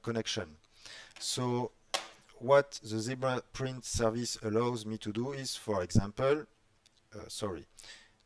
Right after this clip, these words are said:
is I'm on Chrome, I have opened the Zebra, uh, front page, and here it's in French. I can hit the menu here, and I have sharing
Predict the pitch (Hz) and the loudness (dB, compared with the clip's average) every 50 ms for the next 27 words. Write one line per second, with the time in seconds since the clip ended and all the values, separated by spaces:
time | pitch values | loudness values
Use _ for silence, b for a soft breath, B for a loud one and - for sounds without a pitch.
0 | _ _ _ _ _ _ _ _ _ _ _ _ - - - - - 117 113 113 | _ _ _ _ _ _ _ _ _ _ _ _ -20 -20 -20 -12 -4 -2 0 0
1 | 110 104 - - - - - 113 113 117 120 113 107 107 - - - 113 107 98 | 0 0 -2 -4 -4 -4 -4 -2 -2 -2 -2 -4 -4 -6 -8 -6 -2 0 2 2
2 | 113 120 143 175 202 190 - - 107 107 107 113 107 110 107 104 - - 120 113 | 2 0 -2 -6 -12 -10 -4 0 0 2 2 4 4 4 2 2 -4 -6 -6 -4
3 | - 120 120 120 120 117 110 107 - - _ _ _ 107 98 104 101 98 107 117 | -2 -2 -2 -2 -4 -6 -10 -12 -16 -20 _ _ _ -10 -8 -6 -4 -2 -2 -2
4 | 113 107 117 113 110 110 107 - - 90 85 82 85 - - 110 104 98 - - | 0 2 6 6 8 8 6 4 0 -6 -8 -8 -10 -6 -4 -4 -4 -4 -4 0
5 | 107 107 117 131 143 135 120 - - - B B B B B B B - 98 98 | 2 2 4 2 0 -6 -10 -10 -12 -16 B B B B B B B -10 -8 -8
6 | 104 87 101 117 127 143 156 165 170 202 - b b b b b b b _ _ | -8 -6 -4 0 2 2 2 2 0 -4 -12 b b b b b b b _ _
7 | - 107 - - 107 101 98 - - 127 120 131 139 - - - - - - - | -10 -6 -6 -4 -6 -6 -6 -4 -2 0 0 0 0 0 0 0 0 -2 -6 -10
8 | _ _ _ _ _ _ _ - - - 107 104 - 110 107 107 95 123 139 135 | _ _ _ _ _ _ _ -20 -12 -10 -8 -6 -4 -2 -4 -2 -4 -6 -6 -6
9 | - - - - - _ _ _ _ - _ _ _ _ _ _ _ _ _ _ | -8 -12 -14 -14 -16 _ _ _ _ -20 _ _ _ _ _ _ _ _ _ _
10 | _ - 95 92 90 98 110 123 139 147 151 147 135 139 139 143 143 147 165 - | _ -14 -12 -10 -4 -2 -2 -2 0 0 0 0 0 0 2 2 2 2 0 -4
11 | _ B B B B B B - 107 117 113 110 113 117 113 113 113 - - - | _ B B B B B B -4 0 4 4 4 6 6 4 4 2 0 0 0
12 | - - 139 131 127 127 131 139 139 139 139 135 | 4 6 6 6 6 6 4 2 0 0 -4 -10